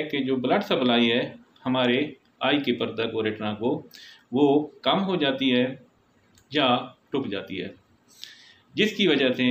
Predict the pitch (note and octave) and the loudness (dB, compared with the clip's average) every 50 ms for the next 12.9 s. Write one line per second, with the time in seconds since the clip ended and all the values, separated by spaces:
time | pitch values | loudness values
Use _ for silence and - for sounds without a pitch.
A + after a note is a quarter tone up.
0 | C3+ C3+ C3 B2 B2 B2 B2 B2 B2 B2 - - B2 C3 C3+ C3+ C3 A#2+ - A#2 | 0 0 -2 0 2 2 4 4 2 2 0 0 -2 -2 -2 -2 -2 -4 -4 -4
1 | A#2+ A#2+ A#2 A2 G#2+ A2 A2 - A2+ A2 G#2+ A2 B2 D3 D3+ - - _ - - | -6 -6 -4 -4 -4 -4 -6 -6 -6 -6 -6 -4 -6 -6 -6 -8 -12 _ -20 -14
2 | - A2+ A2 A2+ - G#2+ G#2 G2+ - B2 C3 D#3 D#3+ D3 C#3 C3+ A#2+ A#2 A#2+ A2+ | -8 -6 -6 -6 -4 -6 -8 -6 -2 -2 -2 -2 -2 -2 -2 -2 0 -2 -2 -2
3 | A#2 A2+ A#2 A#2+ - - - - - - - - _ - A2+ A2 A2 A2 G#2+ - | -4 -4 -6 -8 -10 -14 -20 -20 -20 -20 -20 -18 _ -6 -4 -2 -2 -2 -4 -6
4 | - - - - - - _ - G2+ G#2 G2 F#2 F2+ F2+ - - F2+ - - F#2 | -4 -6 -6 -6 -8 -16 _ -8 -4 -4 -4 -4 -4 -8 -10 -10 -10 -10 -10 -12
5 | F#2 F#2+ - G#2 - _ _ _ _ _ _ _ _ _ _ _ _ _ _ - | -12 -12 -12 -14 -16 _ _ _ _ _ _ _ _ _ _ _ _ _ _ -20
6 | - - - - - - - - _ - G3 A3 A3 - A3+ A3 G#3+ G#3+ G#3+ G3+ | -20 -20 -20 -20 -20 -20 -20 -20 _ -2 0 0 0 2 4 4 4 6 4 4
7 | G#3 A3 G#3 F3+ E3+ F3+ F3+ A3 A3 F#3 D#3+ - D#3 C#3+ C#3 D3+ F#3+ F#3 - - | 2 2 2 4 4 4 4 4 2 2 2 2 2 2 2 2 0 -2 -6 -6
8 | D3+ D3 D3 D3 D3+ D3+ D3 C3 B2 A#2+ B2 B2+ D#3+ E3 - - _ _ _ _ | -4 0 2 2 2 4 2 2 2 2 0 0 -2 -4 -8 -16 _ _ _ _
9 | _ _ _ _ _ _ _ _ _ _ _ _ _ - B2 C3+ D#3+ F3+ G3+ F#3+ | _ _ _ _ _ _ _ _ _ _ _ _ _ -2 0 4 6 6 6 6
10 | F#3+ G3+ G3+ - - - - _ _ _ _ B2 B2+ D3 D#3+ E3 D#3+ C3 B2+ B2+ | 4 2 -2 -6 -10 -18 -20 _ _ _ _ -6 0 2 2 2 2 2 0 0
11 | B2+ B2+ B2 A2+ A2 A2+ A2+ A2+ A2 G#2+ G#2 A2 A#2 B2+ E3+ E3+ E3+ E3 D3 D3 | 2 0 0 0 -2 -4 -2 -2 -4 -4 -4 -4 -4 -4 -4 -4 -6 -6 -6 -6
12 | D#3 E3 - - B2 D#3+ E3 - - F#2+ - - F#2 F2+ - - - | -8 -8 -6 -4 -4 -4 -4 -4 -6 -8 -8 -8 -10 -12 -12 -14 -16